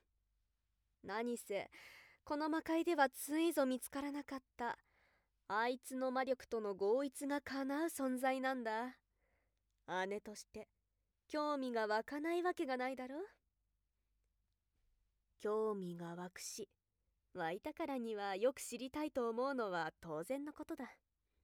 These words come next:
だから、君のことを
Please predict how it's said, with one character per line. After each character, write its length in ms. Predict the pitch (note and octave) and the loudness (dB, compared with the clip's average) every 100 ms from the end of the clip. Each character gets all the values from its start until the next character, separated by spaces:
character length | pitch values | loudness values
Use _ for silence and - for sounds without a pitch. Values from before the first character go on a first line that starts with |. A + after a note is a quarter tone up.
| _ _ _ _ _ _ _ _ _ _ | _ _ _ _ _ _ _ _ _ _
だ 100 | F3+ | -12
か 140 | F3 F3 | -10 -12
ら、 100 | - _ _ _ _ _ _ _ _ _ _ _ _ _ _ | -14 _ _ _ _ _ _ _ _ _ _ _ _ _ _
君 300 | - G#3 A3 | -4 -2 -2
の 100 | A3 | -4
こ 160 | - - | -8 -12
と 100 | A3 G3+ | -8 -6
を 80 | F3+ | -8